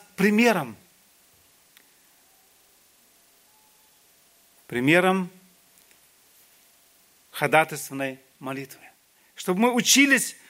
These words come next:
у апостола Павла молиться, и Бог будет делать великие дела. Не потому, что мы молимся. Бог любит благословлять, Бог желает, чтобы мы переживали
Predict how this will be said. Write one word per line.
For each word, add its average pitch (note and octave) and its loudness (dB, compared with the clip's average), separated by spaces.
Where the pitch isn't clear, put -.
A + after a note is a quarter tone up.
у D#3+ -4
апостола F3 2
Павла G#3 0
молиться, F#3 0
и D3+ -10
Бог E3+ 2
будет E3+ 0
делать E3+ 2
великие E3 0
дела. D3+ 0
Не D#3+ 0
потому, G3 -4
что G#3 0
мы G3+ 0
молимся. C#3 -4
Бог G3+ 0
любит C4+ 4
благословлять, A3 2
Бог A#3 2
желает, G3+ 4
чтобы E3 0
мы F3 2
переживали G3 2